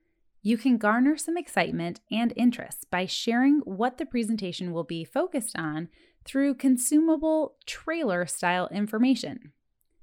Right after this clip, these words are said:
Do you have samples you can drop off ahead of time? Do you have a social reel or personalized short video of product highlights that you can share with the librarian so that they can distribute to their studios? Either way,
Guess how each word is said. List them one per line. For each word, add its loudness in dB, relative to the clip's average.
Do -2
you 4
have 2
samples -4
you -4
can -2
drop -2
off -4
ahead -6
of -4
time? -4
Do -2
you 2
have 0
a -2
social 0
reel -4
or 2
personalized -2
short 0
video -4
of -4
product 0
highlights -8
that -4
you -2
can 4
share 0
with -4
the -4
librarian -2
so 0
that 0
they 2
can 4
distribute -4
to -10
their -2
studios? -6
Either 2
way, -4